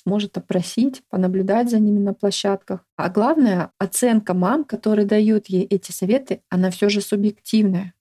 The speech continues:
Они не проходили каких-то обследований, не заполняли опросников и так далее. Мама,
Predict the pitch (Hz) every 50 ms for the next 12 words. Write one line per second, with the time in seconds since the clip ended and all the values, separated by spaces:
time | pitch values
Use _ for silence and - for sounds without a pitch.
0 | _ _ _ _ - 190 226 254 269 262 254 247 233 240 233 220 240 240 240 233
1 | - 208 - 233 226 - - 220 214 - - 196 _ - - - 190 196 196 185
2 | 190 190 190 180 180 180 180 180 185 196 - - 202 202 220 247 262 254 240 233
3 | - 202 196 202 196 _ 202 - - 180 - - - 220 220 208 196 185 180 175
4 | 175 180 _ _ _ 220 240 254 247 220 196 202 226